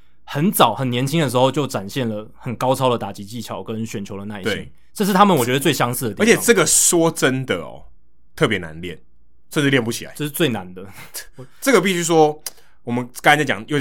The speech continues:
Speaker 2: 又回到基因了。
Speaker 1: 这跟基因没什么关系。
Speaker 2: 对，可是这个真的有点天分，就是他的可能，我觉得可能有欸，欸，不要，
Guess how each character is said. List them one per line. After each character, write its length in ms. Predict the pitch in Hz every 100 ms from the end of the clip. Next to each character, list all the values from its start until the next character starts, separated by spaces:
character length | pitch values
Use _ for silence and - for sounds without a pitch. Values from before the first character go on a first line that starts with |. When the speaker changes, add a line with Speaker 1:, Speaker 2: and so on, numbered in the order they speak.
| 135
Speaker 2:
又 100 | 165
回 80 | 123
到 140 | 123
基 240 | 123 101
因 120 | 92 87
了。 100 | 80
Speaker 1:
这 100 | 190
跟 120 | 196
基 100 | 165
因 80 | 156
没 120 | 127
什 80 | 113
么 80 | 98
关 120 | 92
系。 40 |
Speaker 2:
对， 140 | 156 113
可 120 | 165
是 160 | 170 226 - -
这 100 | 240
个 140 | 170
真 120 | 147
的 60 | 170
有 100 | 113
点 140 | 120
天 240 | 92 95 92
分， 240 | 92 80 - -
就 80 | 104
是 60 |
他 40 | 98
的 80 |
可 80 | 165
能， 160 | 117 113 - -
我 120 | 120
觉 100 | 139
得 60 | 151
可 60 |
能 120 | 101
有 180 | 104 87
欸， 160 | 65 78 107
欸， 80 |
不 80 |
要， 80 | 113